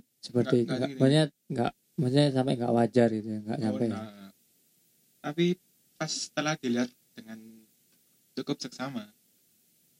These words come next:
Speaker 2: lama-lama kayak terbang tuh, Potong.
Speaker 1: Maksudnya terbang? Itu lokasinya kan di rumah ya?
Speaker 2: Iya.
Speaker 1: Maksudnya terbang itu terbang ke mana?
Speaker 2: Terbangnya kalau nggak salah ya ke atap gitu.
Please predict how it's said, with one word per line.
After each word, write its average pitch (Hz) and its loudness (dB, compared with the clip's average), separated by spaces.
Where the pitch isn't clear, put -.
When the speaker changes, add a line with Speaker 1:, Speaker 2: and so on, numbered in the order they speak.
Speaker 2:
lama-lama 160 -4
kayak - -16
terbang - -8
tuh, 101 -20
Potong. 98 -20
Speaker 1:
Maksudnya 143 6
terbang? 139 0
Itu 190 10
lokasinya 165 0
kan 185 -2
di 143 2
rumah 123 -2
ya? 107 -4
Speaker 2:
Iya. 185 -4
Speaker 1:
Maksudnya 156 4
terbang 127 0
itu 135 0
terbang 127 0
ke 123 -2
mana? 110 -4
Speaker 2:
Terbangnya 123 -6
kalau 143 -10
nggak 120 -8
salah 156 -10
ya 120 -4
ke 147 -10
atap - -16
gitu. 107 -6